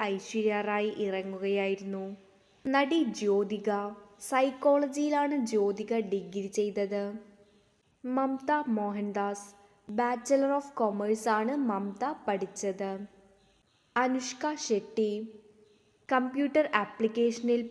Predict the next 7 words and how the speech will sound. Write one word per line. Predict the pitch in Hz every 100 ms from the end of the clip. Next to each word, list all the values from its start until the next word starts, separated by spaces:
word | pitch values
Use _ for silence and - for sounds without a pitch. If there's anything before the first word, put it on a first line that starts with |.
| 233
പോസ്റ്റ് | 208 214 -
ഗ്രാജുവേറ്റഡ് | 226 220 214 226 220 220
ആണ് | 220 214 220
താരം. | 220 202 190 196 196 196 - - - _ _ _ _ 247
നടി | 269 285 320 -
ഐശ്വര്യ | 214 214 - 240 226 240
ലക്ഷ്മി. | 220 202 - - 208 202 220